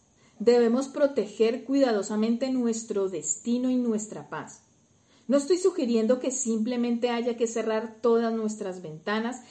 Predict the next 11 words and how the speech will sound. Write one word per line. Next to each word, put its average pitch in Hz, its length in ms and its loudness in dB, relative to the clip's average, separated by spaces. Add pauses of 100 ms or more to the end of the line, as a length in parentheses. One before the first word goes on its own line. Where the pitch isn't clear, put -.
(140)
ya 214 240 2
que 254 140 0
en 247 100 0
el 190 140 0
mundo 202 440 0
que 226 140 0
llamamos 185 520 -4 (200)
externo 254 720 0 (240)
también 208 500 -2
ocurren 233 640 0 (120)
milagros. 185 1000 -4